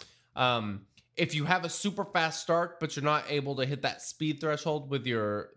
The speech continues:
with the rest of your characters to get him to go, like, right after, that Zeta opens up a huge window where no one can go, and you can kinda get all your characters to go into that spot.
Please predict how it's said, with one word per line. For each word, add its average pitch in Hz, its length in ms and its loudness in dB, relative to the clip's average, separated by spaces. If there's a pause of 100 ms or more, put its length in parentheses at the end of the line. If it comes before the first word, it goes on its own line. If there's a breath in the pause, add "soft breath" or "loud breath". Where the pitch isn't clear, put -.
(160)
with 131 140 -2
the 123 60 -2
rest 127 240 0
of - 60 -10
your 113 120 -2
characters 147 640 -2
to - 80 -6
get 131 180 2
him 120 120 -2
to 113 60 -6
go, 123 380 2
like, 104 340 -2 (600 soft breath)
right 131 400 2
after, 151 500 2 (1040 soft breath)
that 165 280 4
Zeta 147 280 4
opens 135 360 0
up 127 160 0
a 110 80 -2
huge 156 340 0
window 123 320 2
where 104 220 0
no 117 400 2
one 127 240 -2
can 104 260 -6
go, 101 500 2
and 104 380 0
you 120 140 -2
can 120 120 -4
kinda 113 220 0
get 107 260 -4 (100)
all 123 260 2
your 107 140 -2
characters 113 580 -2
to - 80 -12
go 110 300 2
into 113 280 -2
that 110 300 0
spot. 110 520 -2